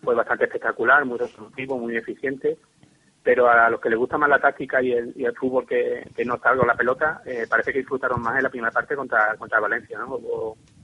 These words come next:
mejor coordinación en, en, en líneas generales, un posicionamiento táctico mejor por parte de Mel, parece que se han asimilado algunos movimientos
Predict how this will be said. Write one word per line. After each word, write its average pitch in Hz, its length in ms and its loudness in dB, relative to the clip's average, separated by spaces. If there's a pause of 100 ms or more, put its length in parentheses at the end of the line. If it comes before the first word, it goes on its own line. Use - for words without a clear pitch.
(580)
mejor 139 220 -2
coordinación 127 520 -4
en, 117 280 -12
en, 131 220 -10
en 120 100 -6
líneas 120 180 -2
generales, 117 440 2
un 113 220 -10
posicionamiento 117 520 -6
táctico 113 380 -4
mejor 113 280 -6
por 113 100 -4
parte 113 280 -2
de 113 100 -2
Mel, 147 420 -4 (420)
parece 123 220 -4
que 120 100 -2
se - 80 -2
han 120 100 2
asimilado 117 500 0
algunos 113 460 -4
movimientos 113 840 -6